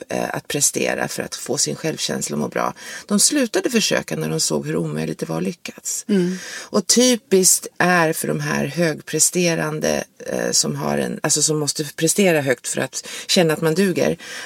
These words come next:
Speaker 1: är att de blundar för kroppens alla varningssignaler. Och jag
Speaker 2: Mm.
Speaker 1: känner igen det där. Men
Speaker 2: Mm.
Speaker 1: visst är det,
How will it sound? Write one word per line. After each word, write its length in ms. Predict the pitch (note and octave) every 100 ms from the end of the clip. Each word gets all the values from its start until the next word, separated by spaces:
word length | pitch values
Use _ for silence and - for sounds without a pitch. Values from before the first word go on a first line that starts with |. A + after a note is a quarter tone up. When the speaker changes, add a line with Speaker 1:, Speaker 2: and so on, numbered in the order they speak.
| -
Speaker 1:
är 200 | F#3 E3+
att 140 | D#3+
de 160 | E3 D#3+
blundar 380 | G3 F3 E3 F3
för 100 | D#3
kroppens 420 | - - - -
alla 180 | - D3+
varningssignaler. 1040 | - - - - E3 F3 G#3+ G3 - -
Och 60 | F3+
jag 60 | E3+
Speaker 2:
Mm. 100 | E3
Speaker 1:
känner 240 | - -
igen 240 | - - -
det 60 |
där. 180 | - - -
Men 140 | A3
Speaker 2:
Mm. 100 | F#3+
Speaker 1:
visst 240 | A#3 G#3
är 100 | B3
det, 120 | A3